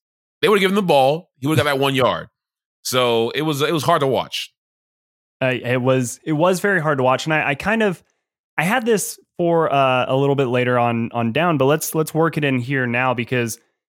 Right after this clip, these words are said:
Speaker 2: the red zone, since it was such, and, and specifically, you know, the goal line, kind of the, from the fifteen in, I saw this stat today. The Falcons ran eighteen plays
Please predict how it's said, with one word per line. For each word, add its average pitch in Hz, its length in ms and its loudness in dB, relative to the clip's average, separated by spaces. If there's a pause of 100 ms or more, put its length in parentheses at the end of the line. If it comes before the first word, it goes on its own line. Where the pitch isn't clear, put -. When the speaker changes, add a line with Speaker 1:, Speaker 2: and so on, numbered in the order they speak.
(840)
Speaker 2:
the 160 80 -2
red 175 260 0
zone, 185 380 0 (160)
since - 560 -4
it 247 80 -4
was 190 180 -2
such, 156 300 0
and, 170 160 -2
and 160 140 -4
specifically, 196 800 -4 (120)
you 151 80 -4
know, 127 140 -2
the 131 240 -2
goal 123 240 0
line, 107 520 -6
kind 127 200 -4
of 113 60 -8
the, 120 80 -4 (120)
from 180 140 0
the 170 80 0
fifteen 170 580 -2 (100)
in, 120 320 -4
I 117 200 -4
saw 165 240 0
this 139 400 -2 (360)
stat - 440 -4
today. 113 460 -2 (320)
The 131 60 -2
Falcons 196 480 -2
ran 202 220 -2 (100)
eighteen 175 600 -2
plays 127 640 -4